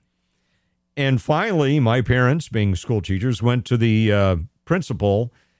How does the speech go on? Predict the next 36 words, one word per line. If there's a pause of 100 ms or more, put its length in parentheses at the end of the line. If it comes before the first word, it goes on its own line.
(160)
and
said,
"Hey, (180)
we
have
a
problem
here."
They
moved
me
into
the
appropriate
A
P
class, (1200)
and
I
excelled.
I,
I
was
able
to
fly,
but
it,
it
shows
that
there, (440)
there
are
some
problem